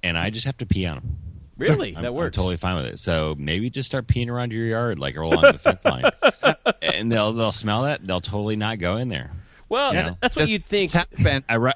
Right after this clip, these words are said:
Speaker 1: I recommend the, the night, the fall of night cover, you know, but, uh,
Speaker 2: Yeah.
Speaker 3: I, <laughs> dude, go on a bender. Listen, listen, Chad and I are gonna take care of it. Just go
Speaker 1: Yep.
Speaker 3: on a bender. Get all, and then somebody dare me to go outside and piss around my building,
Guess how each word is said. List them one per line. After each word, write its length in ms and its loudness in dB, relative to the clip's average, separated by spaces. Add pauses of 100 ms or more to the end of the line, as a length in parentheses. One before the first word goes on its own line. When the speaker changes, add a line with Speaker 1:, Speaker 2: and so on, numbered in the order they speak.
Speaker 1:
I 100 0
recommend 460 -2
the, 400 -2
the 80 -8
night, 280 -2 (100)
the 360 -6
fall 220 -2
of 120 -4
night 200 -4
cover, 360 -6
you 80 -8
know, 180 -4
but, 220 -8 (100)
uh, 40 0
Speaker 2:
Yeah. 240 -2 (360)
Speaker 3:
I, 60 4 (840)
<laughs> 100 -6
dude, 540 -14
go 120 2
on 120 2
a 40 0
bender. 420 -2 (120)
Listen, 280 0
listen, 640 -4 (100)
Chad 180 4
and 80 0
I 40 0
are 40 -2
gonna 160 2
take 200 4
care 120 0
of 60 4 (140)
it. 100 -10 (200)
Just 180 -8
go 80 2
Speaker 1:
Yep. 100 2
Speaker 3:
on 140 2
a 40 -4
bender. 440 -4 (640)
Get 200 2
all, 140 -2 (200)
and 140 0
then 220 2
somebody 380 2
dare 200 2
me 160 -2
to 60 -4
go 80 0
outside 300 0
and 180 -4
piss 260 2
around 260 0
my 160 0
building, 400 0